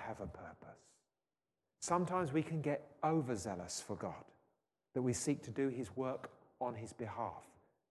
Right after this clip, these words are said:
We need to stay close to him. We need to stay in tune with him. We need to keep to his timing. We need to listen to his word. Even if it takes six weeks for it to come to us, we need to wait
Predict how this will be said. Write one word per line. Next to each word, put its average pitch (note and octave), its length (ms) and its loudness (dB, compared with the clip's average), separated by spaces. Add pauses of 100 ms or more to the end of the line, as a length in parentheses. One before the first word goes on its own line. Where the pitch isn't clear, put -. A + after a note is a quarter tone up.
(200)
We A#2+ 100 -6
need A2+ 180 -8
to A2+ 80 -14
stay A#2+ 360 -4
close B2+ 400 -2
to C3+ 120 -8
him. B2+ 200 -8 (420)
We B2+ 100 0
need A#2+ 140 -2
to - 80 -12
stay A2 320 -4
in F#2+ 160 -6
tune B2+ 440 0
with B2+ 180 -2
him. C3 180 -2 (340)
We B2+ 100 0
need A#2 180 0
to - 60 -6
keep C#3+ 360 0
to C#3 80 -6
his A2+ 260 -2
timing. B2+ 580 -2 (300)
We A#2+ 80 2
need A#2 180 2
to A2 80 -2
listen B2+ 480 2
to A#2 80 -8
his G#2 240 -2
word. B2 400 4 (320)
Even D#3+ 340 10
if D3 120 2
it - 120 2
takes C#3+ 340 0
six - 420 -2
weeks D3+ 400 0 (240)
for C#3 100 4
it C3+ 100 0
to C3+ 60 -10
come A2+ 260 -4 (100)
to A2+ 140 -4
us, B2+ 60 -8 (440)
we B2+ 100 0
need A2+ 180 -4
to A2+ 100 -4
wait A#2 420 0